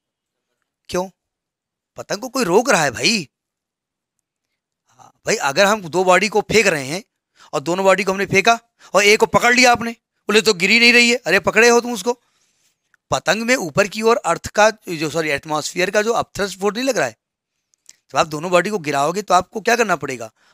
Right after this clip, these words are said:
आपको कोई भी एक्सटर्नल फोर्स थोड़ी अप्लाई करोगे। तो पतंग के ऊपर तो आप दो बॉडी फेंक रहे हो,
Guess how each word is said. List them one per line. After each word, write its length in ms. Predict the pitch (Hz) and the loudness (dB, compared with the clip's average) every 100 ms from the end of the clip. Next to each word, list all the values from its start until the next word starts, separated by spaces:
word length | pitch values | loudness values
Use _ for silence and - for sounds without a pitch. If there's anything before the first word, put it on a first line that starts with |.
| - | -10
आपको 540 | 123 127 _ 196 214 _ _ | -8 -8 _ -4 -4 _ _
कोई 200 | 147 156 | -10 -8
भी 120 | 214 | -8
एक्सटर्नल 480 | 156 - - 147 208 | -10 -10 -10 -4 -4
फोर्स 260 | 180 202 - | -2 -6 -2
थोड़ी 120 | 220 | 0
अप्लाई 240 | 233 185 | 0 -2
करोगे। 360 | 151 123 104 104 _ _ _ - _ | -6 -12 -16 -20 _ _ _ -20 _
तो 60 | - | -20
पतंग 400 | - 123 180 202 | -14 -8 -8 -6
के 100 | 214 | -4
ऊपर 280 | 160 - 190 | -4 -2 -2
तो 140 | - | -4
आप 200 | - 202 | -2 -2
दो 180 | 165 202 | 2 4
बॉडी 200 | 208 208 | 4 2
फेंक 200 | 202 233 | 0 2
रहे 100 | |
हो, 80 | 214 | 2